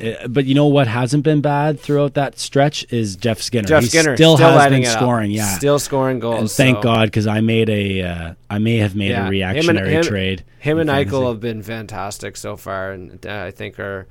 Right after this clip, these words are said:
Speaker 2: you know, they'd be the reason. They're the reason why they are where they are right now.
Speaker 1: Yeah, well, and you lose Eichel for,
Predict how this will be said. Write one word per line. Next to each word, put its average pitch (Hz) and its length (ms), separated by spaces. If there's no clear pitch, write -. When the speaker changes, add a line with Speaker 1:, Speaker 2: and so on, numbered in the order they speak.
Speaker 2:
you 107 80
know, 98 140
they'd 117 220
be 131 80
the 123 160
reason. 117 500
They're 156 180
the 170 80
reason 135 260
why 123 200
they 117 200
are 117 340
where 117 160
they 110 120
are 107 220
right 101 240
now. 98 380
Speaker 1:
Yeah, 165 160
well, 175 160
and 190 260
you 196 80
lose 170 300
Eichel 120 400
for, 104 480